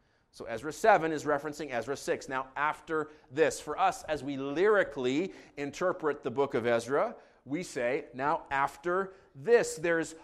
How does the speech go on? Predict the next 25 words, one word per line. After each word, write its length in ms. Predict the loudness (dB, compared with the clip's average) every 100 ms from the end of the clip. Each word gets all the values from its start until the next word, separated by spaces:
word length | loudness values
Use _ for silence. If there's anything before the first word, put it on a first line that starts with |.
| -20 _
always 440 | 4 6 8 6 4
gonna 200 | -4 -4
be 160 | -2
a 60 | -4
next 360 | -2 -4 -6 -10
step 500 | 2 2 2 -6 -4
after 680 | 2 2 2 -10 -2 0 0
the 100 | -2
tide 600 | 2 6 8 8 4 0
begins 540 | -2 0 -2 -2 -8 -12
to 100 | -10
turn 300 | -6 -4 -4
in 100 | -4
your 140 | 0
life." 280 | 2 2 -2 -18 _ -6
Here's 220 | -4 -2
the 80 | -2
point 240 | -2 -2
for 160 | 0 0
us 100 | 0
this 200 | -8 -4
morning. 280 | -4 -4 -8 _ -2
This 260 | -2 -2
too 440 | -4 -4 -2 -4 -8 -14
shall 540 | 0 4 6 4 0